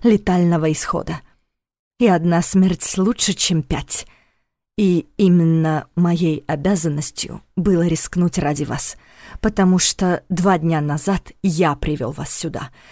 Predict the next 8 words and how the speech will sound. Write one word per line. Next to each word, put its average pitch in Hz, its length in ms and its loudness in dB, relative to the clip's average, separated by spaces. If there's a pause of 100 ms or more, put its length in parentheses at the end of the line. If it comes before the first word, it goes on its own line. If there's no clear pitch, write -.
(240)
и 208 140 6
за 160 160 2
всё, 180 300 0
что - 220 -4
здесь 165 320 0
с - 120 0
вами 170 260 2
происходит, 165 800 -4